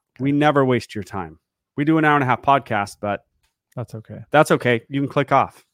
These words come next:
Speaker 1: Yeah,
Speaker 2: if,
Speaker 1: if you
Speaker 2: if
Speaker 1: don't
Speaker 2: it's,
Speaker 1: like it.
Speaker 2: if you feel like it's wasting
Speaker 1: Kick
Speaker 2: your time.
Speaker 1: rocks.
Speaker 2: All right, let's bring up the slide.
Speaker 1: You
Speaker 2: This
Speaker 1: didn't
Speaker 2: is called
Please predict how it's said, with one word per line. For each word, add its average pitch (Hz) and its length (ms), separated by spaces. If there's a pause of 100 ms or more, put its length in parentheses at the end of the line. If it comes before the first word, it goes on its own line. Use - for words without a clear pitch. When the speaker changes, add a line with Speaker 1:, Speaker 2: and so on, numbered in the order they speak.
Speaker 1:
Yeah, 113 120
Speaker 2:
if, 101 60
Speaker 1:
if - 60
you 110 60
Speaker 2:
if 113 100
Speaker 1:
don't 113 100
Speaker 2:
it's, 107 120
Speaker 1:
like 117 100
it. - 20
Speaker 2:
if 113 80
you - 60
feel 120 100
like 110 160
it's - 140
wasting 107 300
Speaker 1:
Kick 98 60
Speaker 2:
your 95 140
time. 110 160
Speaker 1:
rocks. - 280 (800)
Speaker 2:
All 123 80
right, - 120 (120)
let's 143 160
bring 151 180
up 139 120
the 135 80
slide. 107 340 (1120)
Speaker 1:
You 127 80
Speaker 2:
This 160 220
Speaker 1:
didn't 208 100
Speaker 2:
is 139 80
called 120 560